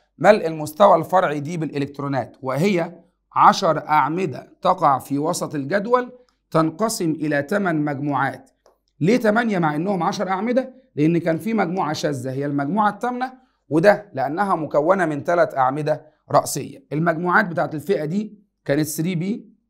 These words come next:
فور بي، فايف بي، سكس بي، سفن بي، الثامنة وان بي،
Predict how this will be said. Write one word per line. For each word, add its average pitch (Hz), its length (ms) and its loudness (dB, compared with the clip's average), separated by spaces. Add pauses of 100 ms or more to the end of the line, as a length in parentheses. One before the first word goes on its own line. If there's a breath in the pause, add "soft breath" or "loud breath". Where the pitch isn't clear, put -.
(1080)
فور 175 280 2
بي، 185 420 -2 (500)
فايف 226 440 4
بي، 170 460 -4 (560)
سكس 208 400 2
بي، 175 360 -2 (680)
سفن 190 480 4
بي، 170 380 -6 (600)
الثامنة 196 760 0 (380)
وان 202 420 2
بي، 170 440 -4